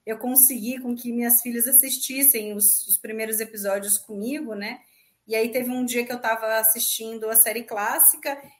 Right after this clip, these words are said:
e aí minha filha passou na frente e falou assim, "Pô, mãe, mas isso daí não parece que eles tão no, no, né, viajando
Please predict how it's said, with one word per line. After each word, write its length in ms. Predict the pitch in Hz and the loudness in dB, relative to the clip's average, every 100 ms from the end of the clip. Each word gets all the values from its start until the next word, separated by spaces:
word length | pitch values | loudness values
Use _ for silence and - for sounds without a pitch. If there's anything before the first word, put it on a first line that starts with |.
| - | -4
e 80 | 240 | 0
aí 120 | 254 | 2
minha 140 | 269 | 0
filha 240 | 277 254 254 | -2 -2 -4
passou 500 | 247 - 254 269 302 | 2 2 4 2 2
na 140 | 254 | -2
frente 300 | 254 254 285 | -2 -4 0
e 80 | - | -2
falou 180 | 277 - | 0 -2
assim, 180 | 269 254 | -2 -2
"Pô, 200 | 294 247 | 0 0
mãe, 220 | 202 190 | -2 -6
mas 520 | 180 180 - - - _ _ _ _ _ _ _ - | -4 -2 0 -2 -4 _ _ _ _ _ _ _ -2
isso 220 | 247 294 | 0 2
daí 220 | 302 339 | 0 -2
não 200 | 415 427 | -4 -4
parece 460 | 427 381 330 - 311 | -2 2 4 4 4
que 100 | 269 | -2
eles 240 | 240 - | 2 2
tão 380 | 262 240 226 220 | 2 0 -2 -2
no, 300 | 214 208 202 | -2 -2 -4
no, 960 | 208 214 202 202 185 180 170 160 - _ _ _ _ _ _ _ _ _ | -4 -2 -2 0 2 2 0 -4 -12 _ _ _ _ _ _ _ _ _
né, 380 | 214 233 214 190 | 0 2 2 2
viajando 1120 | 233 226 220 226 247 240 208 196 185 160 | 0 0 0 0 0 0 -2 -2 -4 -8